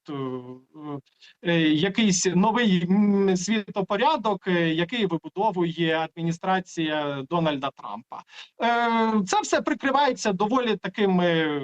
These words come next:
гуманістичними твердженнями, так, що Лукашенко відпускає політичних в'язнів,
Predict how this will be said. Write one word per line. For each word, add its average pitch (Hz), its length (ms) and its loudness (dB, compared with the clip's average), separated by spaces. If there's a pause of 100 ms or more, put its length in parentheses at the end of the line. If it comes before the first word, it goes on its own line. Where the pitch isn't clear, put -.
(220)
гуманістичними 156 1500 -2
твердженнями, 226 680 0
так, 208 240 -4
що 180 180 -2
Лукашенко 175 920 0
відпускає 147 1160 -4
політичних 165 640 -4
в'язнів, 277 680 0